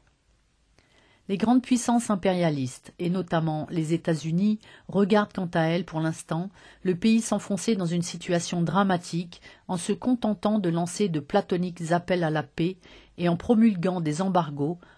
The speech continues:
dont elles savent qu'ils n'existent que sur le papier. Ce n'est pas simplement de l'indifférence ou de la passivité, mais une politique. Elles attendent de voir quel sera le vainqueur ou les vainqueurs,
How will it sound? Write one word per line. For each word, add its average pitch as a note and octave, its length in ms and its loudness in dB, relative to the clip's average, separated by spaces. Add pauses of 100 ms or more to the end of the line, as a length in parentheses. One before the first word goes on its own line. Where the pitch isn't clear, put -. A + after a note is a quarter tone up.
dont F#3+ 180 -2
elles G#3+ 160 6
savent A3 340 4
qu'ils F3+ 160 -2
n'existent F3 500 -4
que F3+ 140 -8
sur E3+ 180 -4
le E3 100 0
papier. C#3 460 -6 (1500)
Ce - 120 -2
n'est A3 160 6
pas B3+ 160 4
simplement A3+ 520 2
de F3 100 0
l'indifférence F3+ 920 -2
ou F#3 100 -2
de F3 80 0
la E3 120 2
passivité, E3 720 -4 (300)
mais D#3 120 -2
une D#3 120 -2
politique. - 760 -6 (680)
Elles G3 240 2
attendent G3 340 2
de F#3 80 2
voir F3 380 0
quel F3+ 140 -2
sera F3+ 280 0
le F3 100 2
vainqueur F#3+ 680 0
ou F3+ 120 0
les G3 160 4
vainqueurs, E3+ 580 -2